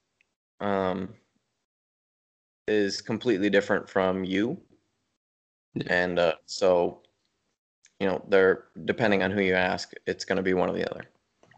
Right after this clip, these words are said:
Speaker 1: Right?
Speaker 2: And I was
Speaker 1: There's
Speaker 2: gonna
Speaker 1: benefits,
Speaker 2: say
Speaker 1: there's benefits to both.
Speaker 2: Yeah.
Speaker 1: Um,
Speaker 2: I was gonna say, like, the, there's, like, there's two factors. It's, like, the person that is asking that kind of a question,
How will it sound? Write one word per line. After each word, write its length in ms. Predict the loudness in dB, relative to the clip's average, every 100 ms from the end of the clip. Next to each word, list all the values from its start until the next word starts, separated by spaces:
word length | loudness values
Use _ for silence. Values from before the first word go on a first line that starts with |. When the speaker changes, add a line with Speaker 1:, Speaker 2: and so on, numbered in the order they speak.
| _ -20 -20 -4
Speaker 1:
Right? 100 | 4
Speaker 2:
And 80 | 8
I 40 | 8
was 80 |
Speaker 1:
There's 160 | 8 8
Speaker 2:
gonna 140 | 8 8
Speaker 1:
benefits, 260 | 6 2
Speaker 2:
say 60 | -4 -14 _ _
Speaker 1:
there's 120 | -12 4
benefits 420 | 6 6 4 0
to 80 | 2
both. 500 | 4 4 0 -10 -20 _ _ _ _
Speaker 2:
Yeah. 240 | 2 2 0 -10 _ _ _ _ _ _ _ _ _ _ _ _ _ _ _
Speaker 1:
Um, 140 | -8 -2
Speaker 2:
I 40 | 2
was 80 | 4
gonna 120 | 2
say, 280 | 2 2 2
like, 220 | 2 -2 -4
the, 520 | -2 0 2 0 -2 -12 _ _ _ _ _ _ _ _ _ _ _
there's, 220 | 0 2
like, 160 | 2 2
there's 140 | 0
two 160 | 2 0
factors. 440 | 2 0 -2 -6
It's, 120 | -4 -2
like, 160 | -2
the 60 | 0
person 320 | 2 2 2
that 120 | 2
is 120 | 2 2
asking 360 | 0 0 -2
that 160 | -2 -2
kind 160 | -4 -6
of 60 |
a 40 | -4
question, 480 | -6 -4 -4 -4